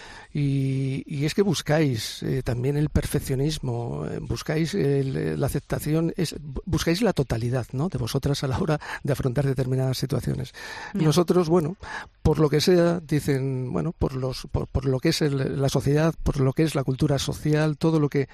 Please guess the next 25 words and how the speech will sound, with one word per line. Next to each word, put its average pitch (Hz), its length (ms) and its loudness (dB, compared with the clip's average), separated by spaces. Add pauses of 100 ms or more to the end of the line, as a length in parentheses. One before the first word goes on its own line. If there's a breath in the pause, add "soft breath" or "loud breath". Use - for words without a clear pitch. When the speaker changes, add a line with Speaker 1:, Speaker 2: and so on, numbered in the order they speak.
(240 loud breath)
Speaker 1:
hemos 147 200 2
recibido 147 360 4
durante 139 300 2
tantos 151 380 2
y 131 40 0
tantos 135 380 0 (180 loud breath)
siglos, 151 460 2
¿no? 160 140 2 (300 loud breath)
Somos 175 480 2
o 170 100 4
tendemos 151 400 4
a 139 80 2
ser 143 160 2
algo 139 200 4
más 135 160 0
seguros, 143 500 2 (340 loud breath)
aunque 139 360 2
últimamente 160 720 4 (260 loud breath)
los 135 180 4
datos 151 340 4
nos 127 160 0
dicen 160 340 4 (320 loud breath)
que 147 120 2
los 123 160 2
hombres, 156 420 4